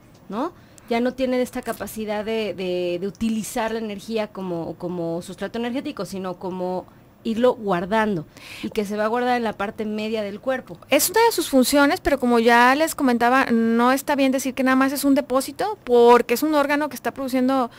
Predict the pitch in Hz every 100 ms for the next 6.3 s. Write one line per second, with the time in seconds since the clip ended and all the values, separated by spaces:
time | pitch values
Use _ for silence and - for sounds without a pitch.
0 | - - - 247 254 262 285 262 247 247
1 | 247 277 262 254 254 254 240 240 247 254
2 | 247 220 - - - - 269 269 262 262
3 | 277 - 302 302 339 262 - 339 - 302
4 | 269 269 262 294 294 - 277 262 285 277
5 | - 240 220 208 - 226 254 254 269 240
6 | 233 226